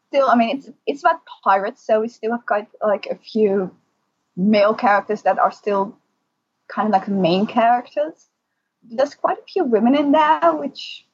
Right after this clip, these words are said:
are pretty important to the storyline, which, and they're really, really cool. And it's got a lot of action, but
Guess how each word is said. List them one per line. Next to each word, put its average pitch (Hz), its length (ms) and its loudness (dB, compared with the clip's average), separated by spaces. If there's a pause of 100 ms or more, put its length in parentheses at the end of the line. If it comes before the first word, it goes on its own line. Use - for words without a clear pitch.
(380)
are 233 120 4
pretty 302 400 -2
important 285 520 -2
to 254 60 -6
the 233 60 0
storyline, 226 720 0
which, - 340 -10 (280)
and 240 300 2
they're 262 220 2
really, 220 520 -4
really 269 200 -6
cool. 277 400 -6 (840)
And 240 260 2
it's 285 120 -6
got - 140 0
a 415 40 0
lot 427 180 2
of - 60 4
action, 269 720 0
but 240 320 0